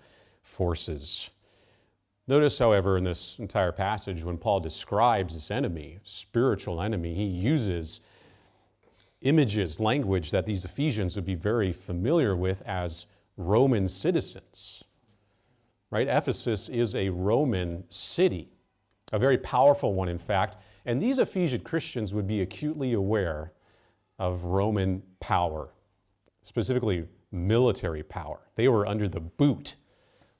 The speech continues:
of the Roman military and under a very oppressive, even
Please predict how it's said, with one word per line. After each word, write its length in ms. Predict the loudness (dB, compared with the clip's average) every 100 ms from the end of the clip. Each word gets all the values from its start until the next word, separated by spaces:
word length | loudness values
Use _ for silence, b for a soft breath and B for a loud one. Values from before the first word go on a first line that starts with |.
| b
of 140 | -6 -2
the 100 | 0
Roman 380 | 0 2 0 0
military 720 | 0 -2 -2 -2 0 0 0
and 340 | 0 -2 -4 -2
under 500 | 0 2 4 4 2
a 320 | 0 0 -2 b b -2
very 360 | 2 4 2 0
oppressive, 920 | -4 0 0 0 0 0 0 -4 -18 _ _ _
even 460 | -2 0 2 2